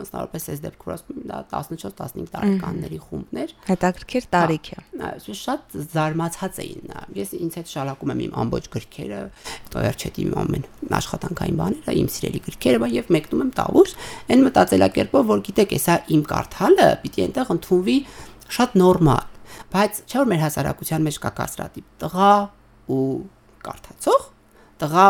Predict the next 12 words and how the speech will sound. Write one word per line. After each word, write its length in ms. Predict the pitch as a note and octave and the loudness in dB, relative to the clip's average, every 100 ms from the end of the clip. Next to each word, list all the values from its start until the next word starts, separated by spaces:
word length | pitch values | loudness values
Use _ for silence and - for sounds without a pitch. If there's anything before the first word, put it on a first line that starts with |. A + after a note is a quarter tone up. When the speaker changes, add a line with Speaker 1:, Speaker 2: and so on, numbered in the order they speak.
| - | 6
Speaker 1:
ու 100 | C3 C3 | 2 0
գրականություն, 720 | A#2+ G#2 - - - - F#3+ | -4 -4 -6 -8 -2 4 4
Speaker 2:
Մհմ։ 200 | F3 E3+ | 4 2
Speaker 1:
և 100 | A3 G#3 | 2 2
գիտեք, 220 | E4+ - | -2 0
ինձ 140 | E3 - | -2 -4
երեխեքը 540 | - - E3 F#3 G3 A#2 | -6 -2 -2 -4 -6 -4
հարցում 340 | A2+ - B2 | -4 -6 -8
էին, 100 | - | -6
«Ընկեր 200 | F3 G3 D3+ | -4 -4 -4
Նազարյան», 400 | G#2+ - - - _ | -6 -8 -12 -14 _
այդ 100 | A#2+ | -12